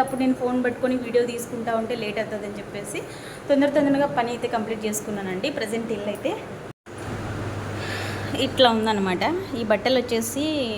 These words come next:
నిన్న వాషింగ్ మిషన్ వేసినవి. ఇగ-, ఇప్పుడు ఇంకా బయట వేసేసిన, ఇక్కడే వేసిన. ఎందుకంటే ఇంకా పని అంతా అయిపోగానే తొందరగా మడత పెట్టుకోవచ్చు. అదే తీసుకెళ్ళి మంచం పైన వేసానంటే అటు పక్క ఇంకా మళ్ళీ గుర్తుండదన్నమాట.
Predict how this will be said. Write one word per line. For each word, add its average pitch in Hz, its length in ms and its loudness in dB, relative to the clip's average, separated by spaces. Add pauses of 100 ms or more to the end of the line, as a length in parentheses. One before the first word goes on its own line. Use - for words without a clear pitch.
(140)
నిన్న 220 200 2 (360)
వాషింగ్ 214 340 2
మిషన్ 220 240 -2
వేసినవి. 190 420 -4 (680)
ఇగ-, 233 200 2 (100)
ఇప్పుడు 240 220 0
ఇంకా 233 180 2
బయట 226 280 6
వేసేసిన, 240 480 2
ఇక్కడే 233 240 2
వేసిన. 208 240 -2 (100)
ఎందుకంటే 240 380 2 (120)
ఇంకా 240 180 4 (140)
పని 220 180 4
అంతా 247 140 2
అయిపోగానే 226 460 0 (200)
తొందరగా 226 340 2
మడత 208 220 -2
పెట్టుకోవచ్చు. 196 420 -2 (440)
అదే 226 220 4
తీసుకెళ్ళి 254 480 0
మంచం 247 280 0
పైన 247 180 0
వేసానంటే 233 520 0
అటు - 200 -8
పక్క 254 280 -2 (200)
ఇంకా 214 200 -6
మళ్ళీ 196 220 -4
గుర్తుండదన్నమాట. 185 800 -2